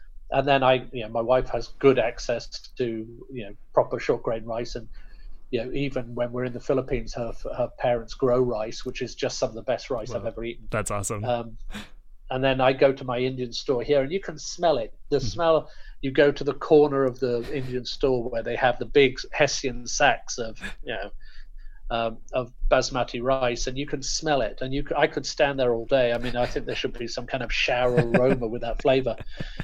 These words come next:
Speaker 1: You've gotta be careful, though. I have, I have had exper-, not, uh, while I've been there, but experiences in India of people opening up their sacks of Hessian rice and having spiders come out and
Speaker 2: Oh,
Speaker 1: stuff.
Speaker 2: boy.
Speaker 1: So
Speaker 2: <laughs>
Speaker 1: I, I don't, I, I ha-,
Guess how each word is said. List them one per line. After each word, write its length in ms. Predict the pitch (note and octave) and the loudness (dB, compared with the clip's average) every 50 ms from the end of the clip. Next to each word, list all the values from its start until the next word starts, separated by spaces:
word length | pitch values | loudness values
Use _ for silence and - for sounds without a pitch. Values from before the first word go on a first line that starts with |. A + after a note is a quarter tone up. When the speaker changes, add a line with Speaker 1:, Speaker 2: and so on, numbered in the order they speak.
| - - - | -8 -4 0
Speaker 1:
You've 120 | - D3+ C#3 | 2 8 10
gotta 120 | G#3 G#3 | 10 10
be 140 | F#3+ G#3+ G#3 | 10 6 4
careful, 400 | - - G3+ G3 G3+ G3+ - E3 | 6 8 10 10 10 8 8 6
though. 160 | D3 C3 C3 | 8 8 10
I 80 | C#3 C#3+ | 10 8
have, 340 | B2+ C#3+ D#3+ D#3+ C#3+ - | 8 8 8 6 6 4
I 160 | - - C#3+ C3 | 0 -2 2 4
have 180 | D3 E3 D#3+ - | 6 6 8 8
had 120 | C#3 C3+ | 6 6
exper-, 400 | C#3 C3 C3 - - - C#3+ C3 | 6 4 0 -2 -2 -2 -2 0
not, 220 | C#3 B2+ - - - - - - - - - - | 0 0 -2 -2 -6 -14 -14 -12 -12 -10 -10 -6
uh, 220 | C#3 B2+ B2 B2 A#2+ | -4 -2 0 0 4
while 180 | B2+ C3 C3 B2+ | 6 6 6 6
I've 180 | A#2+ A2+ - - | 6 2 0 0
been 180 | - D3 C#3+ C#3 | 0 0 0 0
there, 160 | C3 A#2+ A#2 - | 0 -2 0 0
but 80 | C3 B2+ | 0 0
experiences 680 | B2+ B2+ - - - D#3+ D3 C#3 C3 - - B2 A2+ | 0 -2 -4 0 4 4 4 4 2 -4 -6 -4 -2
in 140 | C3 B2 B2 | 0 0 0
India 380 | C3 B2+ - C3 B2+ B2 A#2 A2+ | -2 -2 -4 -4 -2 -2 -2 -2
of 100 | A2+ - - | -2 -4 -4
people 260 | - C3 A#2+ - B2 | -6 -4 -2 -2 -2
opening 300 | A#2+ B2 B2+ - A#2+ A#2 | -2 -4 -4 -8 -8 -8
up 120 | A2+ A#2 - | -8 -8 -8
their 120 | - A#2 - | -8 -6 -6
sacks 440 | - - - C#3+ B2+ - - - - | -4 -2 0 0 0 0 -2 -4 -6
of 80 | - - - - | -6 -6 -4 -4
Hessian 320 | C3 C3 - - - A2 B2 | -4 -4 -4 -6 -8 -6 -2
rice 280 | C3 C3 B2+ B2 - | -2 0 0 0 -2
and 140 | - A#2+ B2 | -4 -2 -2
having 240 | A#2+ A2+ A2 G#2 G#2+ | -2 -2 -4 -4 -6
spiders 560 | - - - - C3 A#2 B2 A#2 - G#2+ - | -6 -2 2 4 4 4 4 0 -2 -4 -6
come 160 | - - - | -6 -8 -8
out 160 | - A2+ A2+ - - - | -8 -8 -8 -4 0 2
and 80 | - - | 4 4
Speaker 2:
Oh, 140 | D#3 B2+ G#2 | 4 4 4
Speaker 1:
stuff. 60 | - | 2
Speaker 2:
boy. 280 | A2+ A#2 A#2 A2+ F#2+ F#2 | 4 4 4 4 4 2
Speaker 1:
So 380 | G2 - D3+ D3+ D#3+ D#3 D3 C#3+ - - - | 0 -2 2 6 8 8 8 8 6 6 6
Speaker 2:
<laughs> 100 | F3 E3 C#3+ - - - - - | 6 6 6 4 0 -2 4 8
Speaker 1:
I, 180 | - F3 F3 - - | 8 8 8 8 8
I 100 | D#3+ F3 | 8 10
don't, 280 | E3+ G3 G3+ F#3+ F#3 - - - - - - | 10 10 10 10 8 4 -2 -6 -2 4 6
I, 220 | E3 E3+ D#3+ F3 - | 6 8 8 6 6
I 200 | D#3 D#3+ E3 D#3+ | 8 8 8 8
ha-, 260 | - D#3 F3+ F3+ - | 8 8 8 6 6